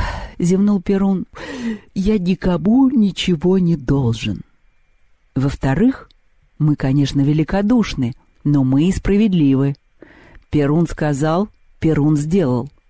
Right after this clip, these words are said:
А если я сейчас начну передумывать, все ко мне прибегут, просить начнут. А этого я допустить не могу. Ой, что ж так голова-то болит?» «Я щас вылечу», сообщил Мишка,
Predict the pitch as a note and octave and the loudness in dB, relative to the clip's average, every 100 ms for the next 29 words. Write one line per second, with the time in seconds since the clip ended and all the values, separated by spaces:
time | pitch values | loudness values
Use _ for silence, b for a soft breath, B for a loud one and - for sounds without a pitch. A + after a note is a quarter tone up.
0 | _ B B B - C#3 C#3+ F#3 F#3 D3+ | _ B B B -6 -2 0 0 0 0
1 | C#3+ F3+ C#3+ - B2+ - D3 - G3 G3 | 2 0 -2 -2 -2 -2 -4 -2 -2 0
2 | E3 D3 B2+ C#3 B2 C#3+ E3 G3+ - _ | 0 2 2 2 2 0 -2 -4 -6 _
3 | _ b b b b - - E3+ - D3+ | _ b b b b -14 -4 -2 0 0
4 | D#3 D#3 - D3 C#3+ C3+ B2+ D3+ - - | 2 0 0 2 2 0 -2 -2 -4 -8
5 | - G#3 B3+ - D3 - B2+ - B2 B2 | -4 -2 -2 -2 -4 -2 -4 -2 -2 -2
6 | - - _ _ - D3 C#3+ F#3 - C3 | -4 -16 _ _ -6 -2 0 0 0 0
7 | C3+ D3 C#3 C#3+ D3+ - G#3 G3 - D#3+ | 0 0 -2 -2 -2 0 0 -2 -2 0
8 | E3 D#3 D3+ C3+ C3+ A#2+ _ _ _ _ | 2 0 0 -2 -4 -6 _ _ _ _
9 | - D#3+ B2+ A2 - - D#3+ D3 - C#3+ | -2 0 0 -2 -8 -6 -4 -6 -6 -6
10 | D3 D3+ D#3 D3+ D#3 C#3+ - B2 F#2+ A#2+ | -2 -2 0 -2 -2 -4 -4 -4 -4 -4
11 | - - - _ _ _ _ _ _ _ | -6 -14 -20 _ _ _ _ _ _ _
12 | B B B B B - F#3 G#3 F#3 F3+ | B B B B B -4 0 2 2 0
13 | - F3+ D#3+ C3 C#3+ A#2 - _ - C#3 | 0 2 2 0 -2 -4 -8 _ -8 -6
14 | C3+ - C#3 D3+ F#3+ - | -4 -2 0 2 0 -2